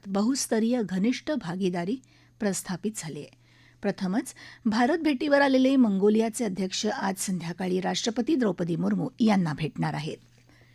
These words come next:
उखना यांनी आज सकाळी नवी दिल्लीत राजघाटावर जाऊन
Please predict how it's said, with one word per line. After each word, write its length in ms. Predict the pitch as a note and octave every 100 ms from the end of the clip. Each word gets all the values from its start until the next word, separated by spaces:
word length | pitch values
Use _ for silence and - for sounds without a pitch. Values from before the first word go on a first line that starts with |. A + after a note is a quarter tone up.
| - - - -
उखना 440 | C#4 - C4+ D#4+
यांनी 340 | D#4+ D4+ A3+ A#3+
आज 320 | A3+ G3+ F#3+ G3+
सकाळी 580 | - F3+ F3+ F3 F3
नवी 280 | G#3+ G3 E3
दिल्लीत 440 | E3+ F3 E3+ G#3 G#3
राजघाटावर 800 | G3 A#3+ F#3 D#3+ E3+ D#3+ E3 D#3+
जाऊन 380 | E3+ F#3 E3+